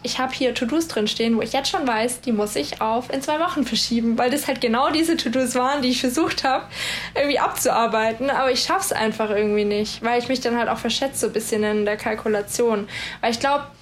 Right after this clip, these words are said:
das ist auch nochmal wichtig zu erwähnen, dass man oft zu viel sich reinplant. Also, dass man, und das macht einen dann halt wiederum,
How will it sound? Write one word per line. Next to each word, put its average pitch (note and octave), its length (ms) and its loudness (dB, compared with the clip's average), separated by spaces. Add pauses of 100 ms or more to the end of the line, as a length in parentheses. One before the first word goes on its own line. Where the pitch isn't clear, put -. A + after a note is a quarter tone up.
(160)
das B3 120 0
ist - 60 0
auch C4+ 120 2
nochmal A#3+ 220 2
wichtig A#3 300 -2
zu - 100 0
erwähnen, B3 540 0 (640)
dass A#3+ 180 -2
man A#3+ 320 0
oft - 680 -2 (600)
zu - 180 -2
viel C4+ 560 2
sich - 280 -6
reinplant. G#3 680 -6
Also, A#3+ 200 -2
dass B3 220 0
man, B3+ 320 2 (400)
und A#3+ 200 -2
das C#4+ 160 0
macht C#4 240 -2
einen B3 180 2
dann A#3+ 180 2
halt A#3 180 0
wiederum, A#3+ 600 2